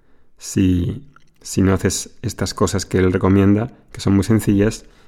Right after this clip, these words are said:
y que nos ayudan a, a, a tomarnos la dieta y lo que comemos de una manera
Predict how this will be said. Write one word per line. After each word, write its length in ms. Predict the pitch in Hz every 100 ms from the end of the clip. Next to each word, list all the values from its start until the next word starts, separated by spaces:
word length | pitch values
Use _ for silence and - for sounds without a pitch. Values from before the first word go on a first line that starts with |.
| - -
y 80 |
que 120 | 131 95
nos 160 | -
ayudan 440 | 98 98 98 - -
a, 80 | 101
a, 540 | - - 98 - - - -
a 80 |
tomarnos 800 | 92 98 101 107 107 98 - - - - - -
la 460 | - 90 87 87 87 113 - -
dieta 580 | 120 127 101 113 123 - -
y 60 | 101
lo 140 | 90
que 100 | -
comemos 640 | - 101 113 107 107 - - - - - -
de 100 | -
una 120 | 101 101
manera 640 | 98 98 98 101 -